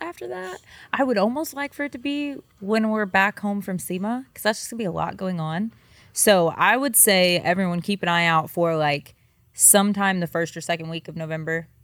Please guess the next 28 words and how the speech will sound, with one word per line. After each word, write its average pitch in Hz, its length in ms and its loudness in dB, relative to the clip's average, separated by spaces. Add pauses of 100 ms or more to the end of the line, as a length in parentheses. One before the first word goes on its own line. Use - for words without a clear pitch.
(160)
um, 156 520 -4
for 170 140 -4
it 160 80 -8
to - 60 -16
be 170 100 -6
announced. 160 340 -4 (260)
So 277 200 4
the 254 480 2 (100)
sweepstakes - 840 0 (160)
guy, 170 360 0 (180)
he 233 240 -6
always 262 540 0
recommends, 185 760 0 (320)
uh, 190 960 2
that 208 140 4
I 233 120 4
don't 233 320 0
do 220 100 -2
it 165 120 -2
live. 156 360 -4 (580)
And, 190 480 0
you 302 80 -6
know, 285 320 -2 (360)
uh, 127 680 -4
I - 60 -4
don't 370 180 -8
listen 196 360 -2
to 202 140 -6